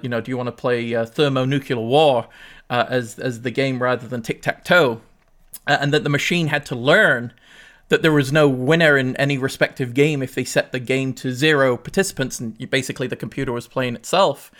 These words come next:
Um, I, Joshua, yeah, Joshua, I think was the name of the, uh, at least the,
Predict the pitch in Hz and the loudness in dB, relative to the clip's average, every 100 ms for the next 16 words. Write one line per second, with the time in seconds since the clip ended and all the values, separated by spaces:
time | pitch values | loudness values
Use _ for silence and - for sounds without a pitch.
0 | - - - _ 120 117 117 117 113 - | -20 -20 -20 _ -2 0 0 -2 -6 -12
1 | - 151 - - - 160 139 - - 147 | -6 -6 -6 -8 -4 -4 0 0 0 -4
2 | 107 - _ 143 127 113 151 135 123 117 | -4 -6 _ 0 0 0 -6 -6 -4 -4
3 | 117 123 120 110 120 117 117 113 - 123 | -4 -8 -10 -12 -10 -8 -8 -10 -8 -8
4 | 113 - 135 160 - 156 - 139 | -8 -4 0 2 2 0 0 0